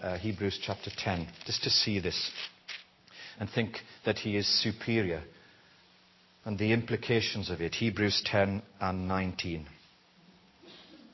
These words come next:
What is the implication that Jesus Christ is superior in every way?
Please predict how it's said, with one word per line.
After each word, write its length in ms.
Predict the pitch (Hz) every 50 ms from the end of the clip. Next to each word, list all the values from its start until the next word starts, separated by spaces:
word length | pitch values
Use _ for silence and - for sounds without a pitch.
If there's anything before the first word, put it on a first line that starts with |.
| - - - - - - - - - - - - - - - _ _ _ _ _ _ _ _
What 340 | - 143 208 262 - - - - -
is 340 | 196 185 185 175 143 120 120 -
the 140 | 165 170 - -
implication 1120 | 160 147 151 143 - - 147 135 131 - - 123 113 110 104 - - - 101 95 95 92 92 - - - - _ _ _ - - - - - - - -
that 200 | 117 110 104 -
Jesus 560 | - - 131 156 175 170 - 175 170 160 - -
Christ 520 | - - 131 127 135 139 123 - - - -
is 160 | 131 117 -
superior 1080 | - - - - 117 104 - - - - - - 175 202 214 226 202 147 104 95 95
in 300 | 95 107 110 104 - - - -
every 420 | 151 185 208 170 127 107 107 98
way? 420 | 80 90 85 80 78 82 101 104